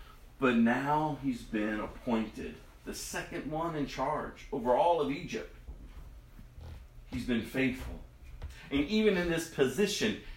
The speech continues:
he is still faithful. That's what I love about this guy.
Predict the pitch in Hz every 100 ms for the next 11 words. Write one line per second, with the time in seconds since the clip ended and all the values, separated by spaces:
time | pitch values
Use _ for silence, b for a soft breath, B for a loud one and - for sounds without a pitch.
0 | B B 170 127 - - 170 135 - -
1 | - 196 190 - - - - - - -
2 | - - - - - - 170 143 151 180
3 | 156 117 98 - - -